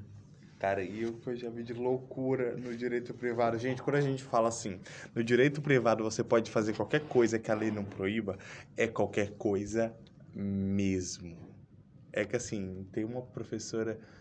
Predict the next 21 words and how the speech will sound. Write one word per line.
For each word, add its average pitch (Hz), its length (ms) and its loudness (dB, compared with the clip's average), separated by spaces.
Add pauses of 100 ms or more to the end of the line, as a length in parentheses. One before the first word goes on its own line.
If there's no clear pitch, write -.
(440)
que - 80 -4
ela 110 180 4
contou 117 520 -2
que - 200 -8
tem 113 200 -2
um 113 100 -2
cli-, 117 500 -2
um 110 600 -6
casal 110 320 2
de 117 100 -4
clientes 113 560 -2
que - 160 -6
fez 117 340 0
um 120 120 -4
acordo 127 560 2
que 156 160 -4
ele, 117 280 0 (360)
que - 80 -10
registraram 117 580 2
em 117 60 -2
cartório 147 720 4